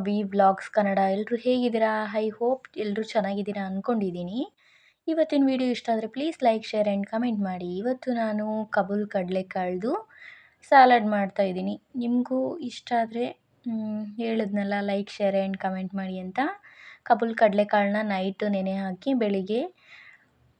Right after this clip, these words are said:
ಹ್ಮ್, ಕುದಿಸ್ಕೊಂಡಿದ್ದೆ. ಇವಾಗ ಒಂದು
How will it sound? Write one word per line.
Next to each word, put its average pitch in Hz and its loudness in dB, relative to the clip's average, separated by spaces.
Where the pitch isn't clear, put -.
ಹ್ಮ್, 208 -4
ಕುದಿಸ್ಕೊಂಡಿದ್ದೆ. 202 0
ಇವಾಗ 233 4
ಒಂದು 226 0